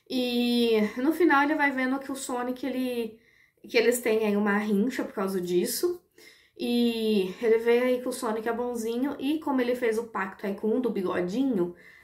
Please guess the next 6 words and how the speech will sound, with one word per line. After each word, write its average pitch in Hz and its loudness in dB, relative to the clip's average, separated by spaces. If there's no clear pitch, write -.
né? 185 -4
Ele 180 4
é 233 -2
traído 226 -2
pelo 214 -2
bigodinho. 196 0